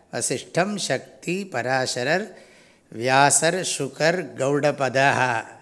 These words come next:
கோவிந்த, அதெல்லாம் வரிசையாக அந்த ஆர்டரில் தான் இங்கே வச்சுருக்கோம். வெளியில இருந்து த-, அதுக்கப்புறம் நாலு சிஷ்யர்கள் இருக்காங்க, அதுக்கப்புறம் மற்ற மகாத்மாக்கள்லாம் வச்சுருக்கோம். உள்ளுக்குள்ளே சங்கராச்சாரியர் வரைக்கும் இருக்குது.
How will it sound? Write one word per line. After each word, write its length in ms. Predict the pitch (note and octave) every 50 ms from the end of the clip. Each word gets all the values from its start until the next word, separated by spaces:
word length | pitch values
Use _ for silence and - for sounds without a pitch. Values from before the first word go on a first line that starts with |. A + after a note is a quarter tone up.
| - _ _ - - - - _ _ -
கோவிந்த, 640 | - D3 E3+ F3 E3 E3+ E3 D3+ D3+ D3 C#3+ C3+ C3+
அதெல்லாம் 460 | B2+ B2 C3 B2 A#2 A#2+ B2 D3 F#3
வரிசையாக 440 | E3 C3+ B2+ C3 A#2+ - - E3 D#3+
அந்த 140 | C#3+ C3 A#2+
ஆர்டரில் 380 | A#2+ B2+ C3+ C#3 B2+ B2 B2+
தான் 440 | A#2 C3 E3 G3 A3+ A3 - - - - - - _ _ _ _
இங்கே 220 | - A2+ A2+ A#2 A2+
வச்சுருக்கோம். 340 | - - D3+ C#3+ B2+ A#2 - - - _ _ _ _ _ _ _ _ _ -
வெளியில 140 | - C#3+ F3
இருந்து 380 | F#3+ G3 F#3+ F3 D#3+ D#3+ F3+ F3
த-, 200 | F3+ E3+ D#3+ D#3
அதுக்கப்புறம் 480 | D3 D3 D3+ C#3+ D#3+ D#3 F3 F3 E3
நாலு 360 | D#3+ D#3 D3 D#3 D3+ D3 C#3+ -
சிஷ்யர்கள் 440 | - D3 C#3 - E3+ D#3 C#3+ C3 C#3+
இருக்காங்க, 400 | B2+ B2 B2 - B2+ A#2 B2 -
அதுக்கப்புறம் 420 | A#3 G#3 F3+ E3 D3 D3 D3 D3+ D3+
மற்ற 260 | C#3+ C3 B2+ - C#3
மகாத்மாக்கள்லாம் 880 | C3 B2 A#2 C3 B2+ B2 - - A#2 G#2+ - - - - B2 A#2+ G#2+
வச்சுருக்கோம். 520 | G2 - - - - - _ _ _ _ _ _ _ _ _ _ _ _ _ - - _ _ _ _ _ _ _
உள்ளுக்குள்ளே 480 | - C#3+ D#3 F3 E3+ - D#3 E3 F#3 F3+ E3+
சங்கராச்சாரியர் 520 | - D3 C#3+ D3 D#3+ E3+ E3 D3+ D#3 C#3+ C3
வரைக்கும் 320 | B2 C3 D#3+ D#3+ F3+ D#3+
இருக்குது. 180 | B2+ - -